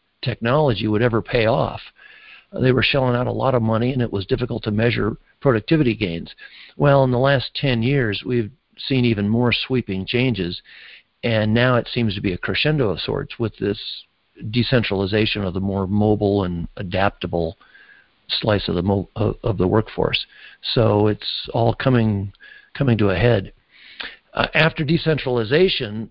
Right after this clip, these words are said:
we discuss the changing face of relocation, and the important thing here is the general acceptance of remote work, um, facilitated by technology, as I said. But, uh,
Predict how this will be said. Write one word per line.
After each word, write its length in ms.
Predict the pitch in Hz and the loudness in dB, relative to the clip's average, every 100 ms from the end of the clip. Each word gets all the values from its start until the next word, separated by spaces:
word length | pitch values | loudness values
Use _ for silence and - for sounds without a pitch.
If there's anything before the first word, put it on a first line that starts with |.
| _ | _
we 840 | - 139 135 127 123 120 120 - 127 | -18 -10 -6 -4 -2 -4 -6 -10 -6
discuss 400 | 139 - 147 - | -6 -2 -4 -2
the 80 | 127 | -4
changing 440 | - 139 123 117 | -2 -2 -2 -4
face 340 | 107 123 117 - | -4 -2 -2 -4
of 180 | 87 98 | -6 -2
relocation, 960 | 135 147 90 - - - - - - - | 0 2 0 -4 -10 -6 -8 -8 -12 -10
and 180 | 107 | -8
the 60 | 107 | -6
important 340 | 107 147 - | -4 -2 -2
thing 160 | 117 107 | -2 -4
here 680 | - - 175 151 131 117 107 _ _ _ - _ _ _ | -4 2 4 4 2 -2 -6 _ _ _ -20 _ _ _
is 220 | 120 120 | -2 -2
the 100 | 104 | -2
general 360 | 104 127 127 110 | 0 0 2 0
acceptance 640 | 104 - 131 - 113 101 - | -4 -2 -2 -2 -4 -4 -6
of 160 | 104 | -4
remote 360 | 104 101 101 - | -2 0 0 0
work, 340 | - 113 87 - - - - | 0 0 0 -6 -20 -20 -14
um, 640 | 78 - 50 50 - - - _ _ | -10 -8 -8 -8 -10 -14 -20 _ _
facilitated 800 | - 127 127 113 - - 117 107 | 0 2 2 2 0 -2 0 0
by 140 | 107 98 | -2 -4
technology, 600 | - - 156 151 101 92 | -4 0 4 4 2 -2
as 120 | 85 | -4
I 140 | 92 | -6
said. 360 | 85 - 110 117 - - - - _ - - | -6 -8 -8 -10 -16 -20 -20 -20 _ -16 -8
But, 440 | 113 117 110 - - | 2 4 2 -2 -10
uh, 300 | - - - | -6 -6 -6